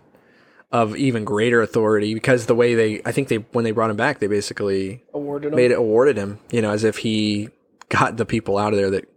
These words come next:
Speaker 1: were
Speaker 2: He
Speaker 1: there.
Speaker 2: pretty much killed, was the one who almost killed them all.
Speaker 1: Yeah.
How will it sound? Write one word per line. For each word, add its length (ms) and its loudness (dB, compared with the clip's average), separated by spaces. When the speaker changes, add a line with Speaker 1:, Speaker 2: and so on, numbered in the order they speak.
Speaker 1:
were 80 0
Speaker 2:
He 40 2
Speaker 1:
there. 120 6
Speaker 2:
pretty 100 4
much 180 -6
killed, 200 -2
was 120 -4
the 60 -4
one 120 -2
who 60 -6
almost 220 -6
killed 160 -6
them 100 -6
all. 160 -8
Speaker 1:
Yeah. 300 0